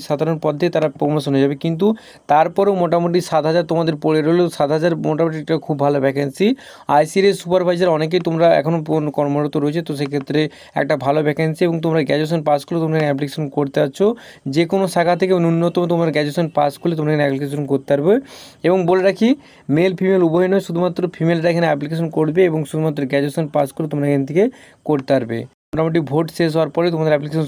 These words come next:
শুরু হবে, ভোটের রেজাল্ট হওয়ার পরে যেমন কি দেখলে। এবং মোটামুটি ধরে নিয়ে সমস্ত কিছু ঠিকঠাক থাকলে দুর্গাপূজার মু-, আগে তোমাদের, অর্থাৎ পুজোর আগে তোমাদের সমস্ত প্রক্রিয়াটা সম্পূর্ণ হয়ে যাওয়ার সম্ভাবনা খুবই বেশি। যেহেতু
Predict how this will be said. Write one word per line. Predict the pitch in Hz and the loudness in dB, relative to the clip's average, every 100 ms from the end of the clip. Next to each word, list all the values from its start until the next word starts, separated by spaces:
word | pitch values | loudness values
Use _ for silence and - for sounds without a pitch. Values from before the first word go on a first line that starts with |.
| - | -2
শুরু | 147 156 | 0 0
হবে, | 170 151 | 0 0
ভোটের | 147 143 | 0 2
রেজাল্ট | 147 160 160 - - - | 4 2 -2 -12 -20 0
হওয়ার | 147 151 | 2 2
পরে | 156 170 160 | 2 2 2
যেমন | 151 151 | 0 0
কি | 147 | 0
দেখলে। | 151 170 | 2 2
এবং | 165 156 - | 0 -2 -2
মোটামুটি | 156 165 175 180 151 | -2 0 -2 -2 -2
ধরে | 147 165 | 0 2
নিয়ে | 180 175 - | 2 0 -2
সমস্ত | 160 160 160 180 | -2 -2 -2 -4
কিছু | 175 | -4
ঠিকঠাক | 165 156 170 160 | -6 -2 -2 0
থাকলে | 160 196 254 - - - 143 | 0 0 -2 -8 -20 -6 -2
দুর্গাপূজার | 156 175 165 180 165 | 0 0 2 0 2
মু-, | 151 147 143 | 2 2 0
আগে | 170 156 | -2 -2
তোমাদের, | 156 151 | -2 0
অর্থাৎ | 143 143 156 | -2 -4 -2
পুজোর | 151 160 | 0 2
আগে | 156 165 | 2 0
তোমাদের | 156 151 143 | -2 -2 -2
সমস্ত | 147 156 156 165 156 156 | 0 0 -2 -2 -2 -2
প্রক্রিয়াটা | 147 139 151 147 156 | -4 -2 -4 -2 -2
সম্পূর্ণ | 143 135 151 147 | -4 -4 -4 0
হয়ে | 147 | 0
যাওয়ার | 151 143 | 0 -2
সম্ভাবনা | 139 147 185 220 - - - | -2 0 0 -2 -10 -20 0
খুবই | 175 170 170 | 2 4 2
বেশি। | 160 220 269 - _ 143 | 4 2 2 -2 _ -4
যেহেতু | 139 160 | -2 0